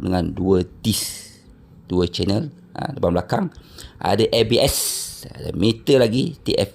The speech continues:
T, tujuh inci. Wah, mantap,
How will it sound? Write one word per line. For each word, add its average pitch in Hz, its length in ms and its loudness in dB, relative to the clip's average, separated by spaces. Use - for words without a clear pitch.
T, 127 320 -2
tujuh 101 480 2
inci. 98 960 0
Wah, 73 560 -8
mantap, - 960 -6